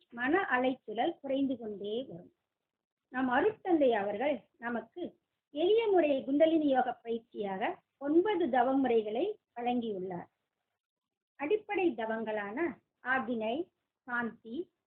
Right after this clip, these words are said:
துரியம், துரியாதீதம் என தவமுறை பயின்று மன ஓர்மை பெற்ற பின்னரே சிறப்பு தவங்களாகிய பஞ்சேந்திரிய தவம்,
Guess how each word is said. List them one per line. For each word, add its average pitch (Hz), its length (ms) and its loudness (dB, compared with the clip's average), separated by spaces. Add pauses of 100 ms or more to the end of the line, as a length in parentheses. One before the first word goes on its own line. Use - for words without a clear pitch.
(200)
துரியம், 240 500 -2 (420)
துரியாதீதம் 233 920 0
என 247 420 -4 (320)
தவமுறை 294 580 6
பயின்று 247 640 -2 (120)
மன 320 380 2
ஓர்மை 302 500 6
பெற்ற 220 360 -8
பின்னரே 220 640 -6 (580)
சிறப்பு 415 380 -2
தவங்களாகிய 247 840 2
பஞ்சேந்திரிய 247 640 -2
தவம், 208 400 -6